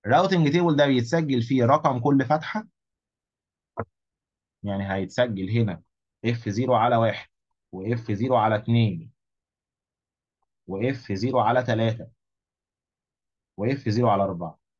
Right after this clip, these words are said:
وبص بقى، بيتسجل قدام كل فتحة الشبكة، الحتة دي مهمة جدًا والناس بتتلخبط فيها، بيتسجل قدام كل فتحة الشبكة المسؤول عن هذه الفتحة، الشبكة.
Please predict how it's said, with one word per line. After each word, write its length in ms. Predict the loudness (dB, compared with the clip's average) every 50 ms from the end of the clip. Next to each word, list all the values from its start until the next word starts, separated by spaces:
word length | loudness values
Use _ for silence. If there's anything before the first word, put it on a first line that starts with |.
| _ _ _ _ _ _ _ _
وبص 340 | -2 0 0 0 0 -2 -2
بقى، 340 | 0 0 0 0 -2 -6 -12 _ _ _ _ _ _ -8
بيتسجل 1120 | -2 2 4 4 4 2 0 -2 0 2 2 2 2 0 -2 -2 -2 -4 -4 -6 -10 -14 -18 _ _ _ _ _ _ _
قدام 420 | -8 -6 -4 -2 2 2 2 2 2
كل 340 | 0 2 2 4 4 2 2
فتحة 520 | 2 0 0 -2 -4 -4 -4 -4 -4 -10 _ _ _ _ _ _ -4
الشبكة، 680 | -2 -2 -2 0 2 2 2 2 2 0 2 0 0
الحتة 360 | 0 0 -2 -4 -2 -2 -2 0
دي 120 | 0 0
مهمة 360 | 0 0 0 0 0 2 2
جدًا 360 | 2 0 0 0 2 2 2
والناس 280 | 4 2 2 2 2 0
بتتلخبط 580 | -2 -2 -4 -2 0 2 2 4 2 2 -2 -4
فيها، 340 | -4 -4 -4 -4 -4 -6 -12 _ _ _ _ _ _ _
بيتسجل 720 | -2 0 0 0 0 0 -2 0 0 0 0 0 0 0
قدام 440 | 0 0 0 2 2 2 4 4 2
كل 300 | 2 2 2 2 2 2
فتحة 460 | 2 0 -2 -2 -2 -2 -2 -2 -4 _ _ _ _ _ _ _ _ _
الشبكة 920 | -2 0 0 0 0 2 2 2 4 4 2 2 2 0 0 0 0 -4 -12 _ _ _ _ -2
المسؤول 880 | 0 2 2 2 2 2 0 0 -2 -4 -2 0 2 4 4 4 4 2
عن 260 | 2 2 2 2 2
هذه 300 | 0 0 2 2 2 2
الفتحة، 460 | 0 -2 -4 -6 -6 -6 -10 -10 -6 -4
الشبكة. 680 | -4 -2 -2 0 2 2 2 2 0 -2 -4 -8 -10